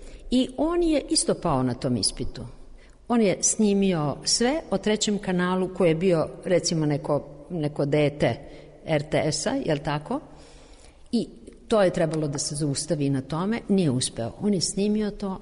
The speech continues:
ali ova kuća više nije htela da to potkrepi nekim finansijama i da se to snimi. Mi imamo taj sirov snimak istorije trećeg kanala, koji nije mali.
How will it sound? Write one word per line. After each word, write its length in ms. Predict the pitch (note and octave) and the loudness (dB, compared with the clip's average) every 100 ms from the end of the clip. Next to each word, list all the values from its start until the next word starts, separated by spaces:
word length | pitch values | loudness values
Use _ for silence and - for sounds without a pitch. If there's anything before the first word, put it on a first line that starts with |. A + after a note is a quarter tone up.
| F#3+ | -8
ali 180 | B2+ | -4
ova 160 | B2 D#3+ | -4 -4
kuća 320 | F3 F3 - | -4 -6 -4
više 240 | D3+ D3 D#3+ | -2 -2 0
nije 220 | C#3 C3+ | 0 -2
htela 360 | - C3+ A2 - - - - - - | -4 -8 -6 -10 -14 -20 -20 -20 -12
da 100 | C3+ | -6
to 400 | C3 C3 B2+ A#2+ A#2 - - - - - _ - - | -6 -4 -4 -4 -8 -16 -20 -20 -20 -20 _ -20 -4
potkrepi 580 | C#3+ - - C3+ - | -4 -2 -4 -4 -4
nekim 300 | B2 A#2+ C#3 | -6 -4 -6
finansijama 680 | B2+ B2+ B2+ B2 - D3 C3+ | -4 -4 -2 -2 -4 -4 -2
i 80 | C3+ | -4
da 80 | B2+ | -4
se 160 | - | -6
to 140 | C#3 D3+ | -6 -6
snimi. 420 | - C3 F#2+ G#2 | -6 -6 -6 -4
Mi 120 | D#3+ | -2
imamo 320 | D#3+ C#3+ C#3+ | 0 0 0
taj 200 | C#3 A#2 | -2 -2
sirov 320 | - C#3 C3+ | -2 -2 -4
snimak 560 | C3 - C3+ C3+ C#3 - - - - - - - - - - - - - | -4 0 0 0 -4 -12 -20 -20 -20 -20 -20 -20 -20 -20 -20 -20 -20 -4
istorije 680 | E3+ C#3+ - C#3+ B2 B2+ C3 - - - - - | -2 0 -2 -2 -2 -2 -4 -8 -20 -20 -20 -8
trećeg 320 | C3+ A#2 - | -6 -4 -6
kanala, 420 | - G#2+ F2 A2 - - | -6 -6 -6 -12 -16 -20
koji 220 | - B3+ | 0 2
nije 180 | B3+ D4 | 4 4
mali. 440 | A3+ C3+ G#2+ A2+ | 4 2 0 -2